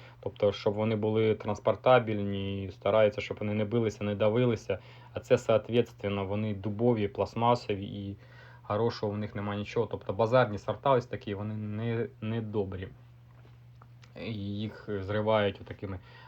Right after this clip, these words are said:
розовенькими, вроді би красненькими, на ними можна грати в футбол. Я такі взагалі не раджу вирощувати. Взагалі такі не вирощую, я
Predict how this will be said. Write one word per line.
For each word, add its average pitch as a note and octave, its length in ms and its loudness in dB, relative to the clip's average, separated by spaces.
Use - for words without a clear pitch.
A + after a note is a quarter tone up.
розовенькими, G#2 600 -2
вроді G2+ 240 -4
би G#2 80 -4
красненькими, G#2+ 600 -2
на G2+ 80 -2
ними G#2 200 -2
можна G2+ 320 -2
грати G2 280 -4
в - 40 -20
футбол. A2 400 -2
Я G2+ 100 -4
такі - 240 -10
взагалі G#2 300 -6
не G#2 60 -4
раджу G2+ 280 -4
вирощувати. G2 420 -6
Взагалі - 200 0
такі A#2 200 -4
не A2 100 -2
вирощую, C3+ 520 0
я G#2+ 140 0